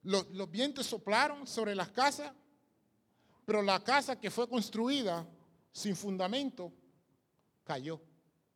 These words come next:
Aquella casa que fue construida en la arena, esa casa se cayó. Pero ¿sabes qué? Yo le traigo buena noticia en esta noche.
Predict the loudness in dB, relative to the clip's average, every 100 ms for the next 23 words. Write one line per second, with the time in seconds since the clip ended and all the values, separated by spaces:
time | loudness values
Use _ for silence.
0 | _ _ _ _ _ _ _ _ _ _
1 | _ _ _ _ _ _ _ _ -4 4
2 | 4 6 6 6 4 0 0 6 8 6
3 | 0 -8 -20 _ _ _ _ _ _ _
4 | _ _ 0 2 2 0 -2 0 0 0
5 | 0 -2 0 2 2 0 -4 -10 -20 _
6 | _ 0 2 2 2 0 0 -2 0 2
7 | 2 -2 -10 _ _ _ _ _ _ -4
8 | -2 4 4 4 2 2 2 -2 -20 _
9 | _ _ _ _ 0 0 2 2 4 2
10 | 2 2 0 0 -2 0 0 0 2 2
11 | 0 -2